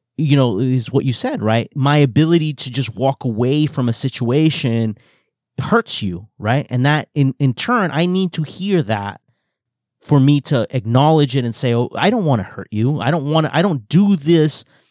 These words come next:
purposely to hurt you. I'm doing it to protect myself," right? So, so, but understanding your side and, and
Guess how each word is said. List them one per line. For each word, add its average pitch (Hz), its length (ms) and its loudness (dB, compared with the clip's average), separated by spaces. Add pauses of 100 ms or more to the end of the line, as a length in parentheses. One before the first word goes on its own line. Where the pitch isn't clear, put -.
(280)
purposely 143 800 0 (400)
to 139 240 4
hurt 139 260 2
you. 151 380 4
I'm 123 180 -2
doing 165 320 2
it 135 140 -2
to - 120 -4
protect 131 400 -4
myself," 113 760 -2 (400)
right? 120 280 -4
So, 131 520 2 (200)
so, 170 220 2
but 139 200 0
understanding 156 1000 0
your 139 200 2
side 151 640 -2
and, 120 320 -2
and 127 340 -2